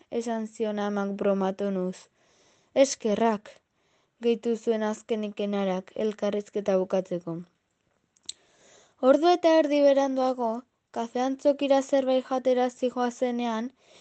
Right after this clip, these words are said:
Enara eta Leire izenbururik ez zuen liburu batek distraitu zituen, eta horren ondorioz, atzean gelditu eta galdu egin ziren.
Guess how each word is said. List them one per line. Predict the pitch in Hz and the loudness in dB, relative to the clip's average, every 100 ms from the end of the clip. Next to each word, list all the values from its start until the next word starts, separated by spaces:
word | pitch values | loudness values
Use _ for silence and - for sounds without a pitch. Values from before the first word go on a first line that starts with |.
| - - | -20 -8
Enara | 233 226 240 277 | -4 0 4 4
eta | 294 277 | 4 2
Leire | 277 269 262 269 294 - | 4 4 4 4 4 0
izenbururik | 247 233 247 240 277 277 277 262 262 | -8 -4 -4 -2 -2 0 0 0 0
ez | 254 - | 0 0
zuen | 262 262 | 0 2
liburu | 240 233 240 262 | 2 2 2 4
batek | 254 254 285 285 240 | 4 0 0 -2 -2
distraitu | 233 - - 240 247 285 | -4 -4 -4 -2 0 -2
zituen, | 269 214 202 180 175 175 _ _ _ - | -6 -6 -4 -4 -4 -8 _ _ _ -8
eta | 254 247 240 | -2 4 4
horren | 254 294 294 | 4 2 2
ondorioz, | 277 285 262 254 302 - _ - | 2 4 4 2 0 -2 _ -6
atzean | 247 247 277 262 | -4 0 0 0
gelditu | 254 247 233 277 269 | 0 0 -2 -2 -2
eta | 240 208 | -2 -2
galdu | 202 214 233 240 | -2 -2 0 0
egin | 247 240 | -2 -6
ziren. | 214 185 180 | -8 -8 -10